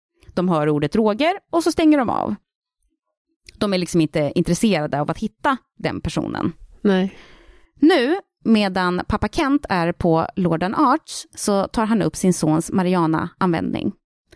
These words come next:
Speaker 1: Han säger att han önskar att Jason aldrig använde marijuana och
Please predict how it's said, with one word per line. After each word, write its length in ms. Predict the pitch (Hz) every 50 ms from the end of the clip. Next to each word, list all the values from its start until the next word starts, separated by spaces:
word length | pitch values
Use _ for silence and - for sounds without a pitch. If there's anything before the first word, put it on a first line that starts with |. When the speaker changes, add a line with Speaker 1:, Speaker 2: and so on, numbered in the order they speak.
| _ _ _ _ -
Speaker 1:
Han 120 | - 262
säger 320 | - - 330 240 185 175 185
att 120 | 175 -
han 100 | 180 -
önskar 360 | 190 180 180 185 - - 202
att 140 | 175 - -
Jason 340 | 214 185 170 - - 160 - -
aldrig 320 | 160 151 151 156 165 -
använde 440 | - 170 165 160 185 185 185 165 156
marijuana 520 | 147 143 147 147 147 147 147 156 160 160
och 220 | 160 165 170 170